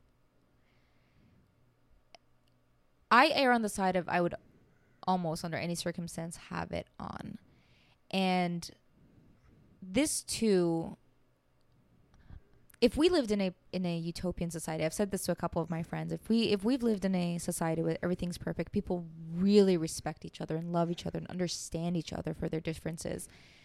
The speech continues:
I may very well not have had it on.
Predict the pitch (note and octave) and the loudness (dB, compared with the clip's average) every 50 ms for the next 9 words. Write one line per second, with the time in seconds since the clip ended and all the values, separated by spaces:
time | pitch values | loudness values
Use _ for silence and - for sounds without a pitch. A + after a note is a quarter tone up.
0 | - - _ _ _ _ _ _ _ - - G#3 G#3 A3 A3+ G#3+ G#3 G3+ G3 G3 | -20 -20 _ _ _ _ _ _ _ 2 4 6 6 6 6 6 4 4 4 4
1 | F#3 F3+ F3 F3 E3 E3 E3+ F3 E3+ F3 F3+ - - - - - - - - - | 4 4 4 2 0 -2 -2 -4 -4 -4 -6 -6 -6 -8 -8 -8 -8 -12 -12 -10
2 | - - - - - G3+ | -10 -12 -12 -12 -14 -14